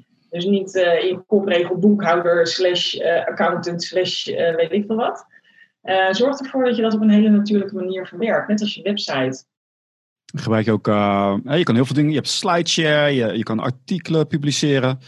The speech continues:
Speaker 2: Je kan, eh, groepen starten. Wat zijn nou, wat zijn nou goede tactieken om daarin, in te storten? Want voor je het weet ben je gigantisch veel ka-, eh, tijd kwijt om alles maar te managen.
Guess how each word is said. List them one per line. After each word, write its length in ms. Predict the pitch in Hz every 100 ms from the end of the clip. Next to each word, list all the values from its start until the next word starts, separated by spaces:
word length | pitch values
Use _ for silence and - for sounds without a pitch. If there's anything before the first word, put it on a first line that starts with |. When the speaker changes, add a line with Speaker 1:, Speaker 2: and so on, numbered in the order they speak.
| - - - _ _ _
Speaker 2:
Je 120 | 117
kan, 300 | - 117 117
eh, 80 | 117
groepen 400 | 156 160 202 165
starten. 580 | - 165 143 151 143 135
Wat 120 | 170
zijn 120 | 175
nou, 160 | 165 127
wat 100 | 165
zijn 120 | 170
nou 120 | 156
goede 120 | 147
tactieken 520 | 147 - - 143 92 90
om 140 | 101
daarin, 440 | 104 113 107 107 -
in 100 | 127
te 80 | -
storten? 260 | 107 98
Want 180 | 120 -
voor 120 | 196
je 60 | 175
het 80 | 196
weet 100 | 175
ben 80 |
je 60 | 175
gigantisch 340 | 185 190 196
veel 160 | 165 151
ka-, 220 | 202 202
eh, 100 | 160
tijd 320 | 147 - 233 226
kwijt 600 | 175 110 143 - - _ _ _
om 140 | - 160
alles 180 | 151
maar 120 | 139 135
te 80 |
managen. 560 | 135 156 139 85 85